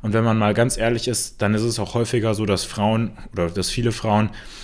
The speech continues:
ich sag mal, viel, viel angewiesener sind auf zum Beispiel Likes und Kommentare bei Instagram. Ich will damit nicht sagen, dass es bei Männern nicht ähnlich sein kann, aber generell sind Frauen da doch ein bisschen, ähm, ja,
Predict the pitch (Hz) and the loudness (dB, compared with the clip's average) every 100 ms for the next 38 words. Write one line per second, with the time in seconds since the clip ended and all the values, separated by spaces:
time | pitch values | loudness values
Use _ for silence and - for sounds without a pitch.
0 | - - - - 101 107 107 98 127 - | -14 -14 -10 -4 2 2 2 0 -2 -2
1 | - 107 135 123 123 123 120 110 117 104 | 0 2 4 4 4 2 2 2 0 -2
2 | - 107 104 - 92 92 98 127 127 107 | 0 0 2 2 4 8 8 8 4 0
3 | 98 104 101 - 113 113 104 113 135 139 | -2 -2 -2 -2 -4 -2 -2 -2 -2 -2
4 | 127 147 202 202 - - - - - - | 0 2 2 0 -10 -20 -20 -20 -20 -20
5 | - - - - - 110 110 110 104 - | -20 -20 -8 -8 -2 0 0 0 -2 -2
6 | 110 98 98 95 98 98 95 92 - - | 0 -2 -2 -2 0 0 0 -2 -4 -10
7 | - 101 127 135 131 131 131 139 160 - | -4 0 0 -2 -4 -4 -4 -4 -6 -10
8 | - - - 104 107 117 117 110 110 107 | -20 -12 -4 -2 0 2 2 0 0 -2
9 | - 107 110 107 101 107 101 113 113 110 | -2 -2 0 0 0 -2 -2 -2 -2 0
10 | 104 - - - - - - - 95 95 | -2 -4 -16 -20 -20 -20 -8 -2 0 0
11 | 92 98 - - - 101 95 | -2 -4 -10 -10 0 2 2